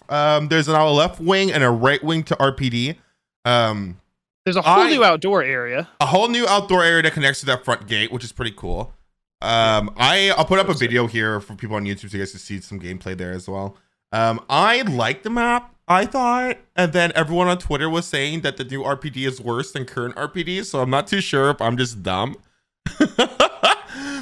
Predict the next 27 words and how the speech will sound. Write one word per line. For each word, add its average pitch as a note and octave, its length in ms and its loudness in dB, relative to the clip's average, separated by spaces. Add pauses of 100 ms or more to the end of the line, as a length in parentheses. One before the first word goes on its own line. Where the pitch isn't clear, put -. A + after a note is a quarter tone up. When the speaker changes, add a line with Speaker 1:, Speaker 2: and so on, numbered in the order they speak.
(120)
Speaker 1:
There C4 100 2
are G4 200 4
some C#4+ 440 2
really F3+ 280 4
good F3 200 2
palettes C#3 400 2
there, E3+ 280 4
like D#3 180 2
that D#3 160 2
staircase D3+ 600 0
in C#3 60 -12
the C3+ 60 0
main B2 220 -2
area. E3+ 480 4
There's C#3+ 260 0
two F3+ 360 -2
palettes D3 600 0
on A#2 380 0
each D#3 140 -10
side, A2 500 -2 (440)
uh, G#2+ 200 0
making A#2+ 300 0
those A#2+ 160 2
Speaker 2:
Yeah. C3+ 80 -2
Speaker 1:
basically C3 300 0
god G2+ 300 -2
loops, - 440 -6